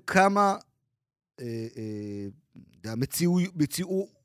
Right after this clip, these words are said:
Speaker 1: מציאויות,
Speaker 2: כן,
Speaker 1: מציאויות,
Speaker 2: כן,
Speaker 1: אפשר
Speaker 2: כן,
Speaker 1: לומר?
Speaker 2: כן, למה לא?
Speaker 1: שאחד, לברק בכר, שברור שהוא המאמן הישראלי, אה, הבכיר, אין לו עבודה, פלוס...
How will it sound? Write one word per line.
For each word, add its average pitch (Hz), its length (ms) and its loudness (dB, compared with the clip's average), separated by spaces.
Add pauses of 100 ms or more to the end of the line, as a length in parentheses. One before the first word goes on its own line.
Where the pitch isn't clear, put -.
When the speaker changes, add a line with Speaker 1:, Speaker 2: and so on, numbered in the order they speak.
(160)
Speaker 1:
מציאויות, 214 760 2
Speaker 2:
כן, 208 140 -4
Speaker 1:
מציאויות, 185 360 0
Speaker 2:
כן, 175 60 -10
Speaker 1:
אפשר - 140 -4
Speaker 2:
כן, 202 60 0
Speaker 1:
לומר? - 200 -2
Speaker 2:
כן, 226 240 -6
למה 175 200 -6
לא? 156 80 -8
Speaker 1:
שאחד, 156 720 6 (680)
לברק 156 380 10
בכר, 170 320 8
שברור 160 380 4
שהוא 156 160 0
המאמן 151 160 0
הישראלי, 135 640 0
אה, 117 560 -2
הבכיר, 117 500 0 (600)
אין 185 180 10
לו 165 120 10
עבודה, 127 460 4 (680)
פלוס... 202 640 2